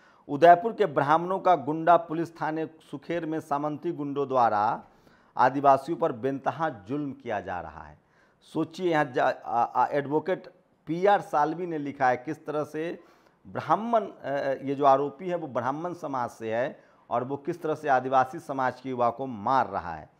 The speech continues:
और वो जो दो हज़ार चिप वाला नोट था उसमें अमिताभ बच्चन का कौन बनेगा करोड़पति पर प्रचार आ गया है।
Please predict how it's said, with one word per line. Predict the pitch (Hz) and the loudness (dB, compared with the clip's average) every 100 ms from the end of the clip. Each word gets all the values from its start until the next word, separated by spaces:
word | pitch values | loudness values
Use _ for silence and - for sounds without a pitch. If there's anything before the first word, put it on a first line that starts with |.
| _ _ _ _ - | _ _ _ _ 0
और | 135 151 | 0 2
वो | 160 | -2
जो | 170 170 | -4 -6
दो | 120 123 175 | -6 -6 -2
हज़ार | 175 175 170 - | 0 0 -2 -4
चिप | 175 143 | -14 -4
वाला | 156 160 | 0 0
नोट | 147 151 170 | -2 -4 -6
था | 117 127 135 | -6 -4 -4
उसमें | 131 143 | -4 -10
अमिताभ | 135 135 151 147 | -10 -4 -2 -2
बच्चन | 135 143 139 | -6 -10 -10
का | 135 135 | -8 -8
कौन | - 135 131 | -8 -10 -8
बनेगा | 131 131 | -6 -6
करोड़पति | 127 123 113 123 117 | -6 -12 -10 -14 -12
पर | 127 131 | -12 -12
प्रचार | - 110 - 123 117 | -10 -10 -2 0 0
आ | 101 | -2
गया | 87 85 | -6 -12
है। | 78 | -14